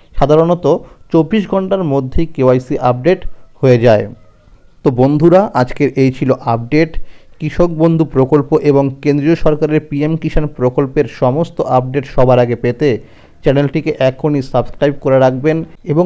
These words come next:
সকলের কাছে শেয়ার করে দেবেন। যদি এই ভিডিওটি ভালো লাগে অবশ্যই লাইক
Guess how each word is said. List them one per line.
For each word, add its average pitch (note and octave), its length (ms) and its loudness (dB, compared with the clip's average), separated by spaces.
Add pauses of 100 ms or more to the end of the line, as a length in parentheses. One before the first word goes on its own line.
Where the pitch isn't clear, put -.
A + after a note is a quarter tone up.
(140)
সকলের D3 400 2
কাছে C#3 180 0 (120)
শেয়ার B2 300 2
করে A2+ 220 0
দেবেন। A#2 220 0 (520)
যদি C#3 260 2 (180)
এই C3+ 140 2
ভিডিওটি C3 340 2
ভালো A#2+ 200 2
লাগে B2 200 -2 (160)
অবশ্যই A#2+ 420 -4
লাইক C3 180 -2